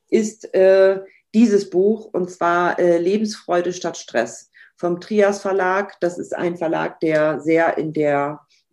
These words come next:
Gesundheit und Medizin verhaftet ist, würde ich behaupten, sind sehr fundierte, ähm, sehr fundierte Angaben auch zum Thema Stress.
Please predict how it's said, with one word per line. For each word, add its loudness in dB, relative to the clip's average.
Gesundheit 2
und -2
Medizin -4
verhaftet -4
ist, -6
würde 0
ich -12
behaupten, -6
sind 0
sehr 6
fundierte, 0
ähm, 2
sehr 4
fundierte 0
Angaben 2
auch -2
zum -8
Thema -4
Stress. -4